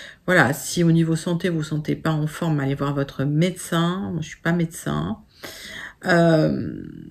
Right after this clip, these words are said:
oui, pour d'autres, euh, c'est un autre message à part et vous le savez.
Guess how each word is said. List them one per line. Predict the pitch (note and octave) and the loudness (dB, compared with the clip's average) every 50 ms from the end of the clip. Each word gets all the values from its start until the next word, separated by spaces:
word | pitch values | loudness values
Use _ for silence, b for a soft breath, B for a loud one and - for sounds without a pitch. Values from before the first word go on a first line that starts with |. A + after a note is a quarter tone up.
| G1+ - - - | -20 -20 -16 -4
oui, | - G3 G#3+ G#3 E3+ | 0 4 4 4 2
pour | - - - - F3+ E3+ F3 E3+ | 0 -6 -6 -4 -2 0 0 2
d'autres, | F3 A3 B3 A#3+ G#3+ G#3+ - - - - - - - | 4 4 4 4 4 2 -2 -8 -12 -14 -14 -8 -4
euh, | E3 E3+ D#3+ C#3+ - - - D2+ - B1 A1+ G#1+ G1+ G1+ G1+ G1+ G1+ G1+ - - - _ _ _ _ _ | -2 0 0 0 0 0 -2 -4 -6 -6 -8 -10 -12 -12 -14 -16 -16 -18 -20 -20 -20 _ _ _ _ _
c'est | - - - D#3 | -10 -4 -2 0
un | D3 D#3+ F3 | 2 4 4
autre | G#3+ A#3 G#3+ - | 4 4 4 4
message | A3 G3+ G3+ - - F3 D3+ E3 F3+ F3+ F3+ - | 4 4 2 2 0 0 2 2 0 -2 -4 -4
à | - E3+ E3 | -2 -4 -4
part | - - C#3+ C#3 - - E3+ E3 D#3+ - | -2 -4 -4 -4 -4 -4 -4 -6 -8 -8
et | E3+ D#3 D3 C#3+ | -8 -8 -6 -6
vous | D#3 D3+ | -4 -2
le | D3+ D#3 | -2 -2
savez. | - - - G3+ F3 D#3 C#3+ C3 C3+ - - | -2 -2 0 0 0 2 0 -2 -4 -4 -8